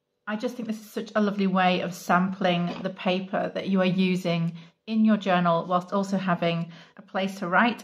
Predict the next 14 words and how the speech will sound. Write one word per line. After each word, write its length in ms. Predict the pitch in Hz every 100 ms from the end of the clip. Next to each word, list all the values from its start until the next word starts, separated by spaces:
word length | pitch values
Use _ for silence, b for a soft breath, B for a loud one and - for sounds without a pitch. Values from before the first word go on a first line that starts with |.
| -
and 280 | 180 180 -
thanks 340 | 247 - -
to 80 | -
the 60 |
sewing 280 | 185 220 226
machine 580 | 214 - 220 214 214 214
you've 140 | 180 185
even 240 | 196 196
got 240 | 180 -
two 240 | - 294 294
lines 420 | 196 160 165 160
to 120 | -
write 260 | 160 101 -
across. 520 | - 156 151 - -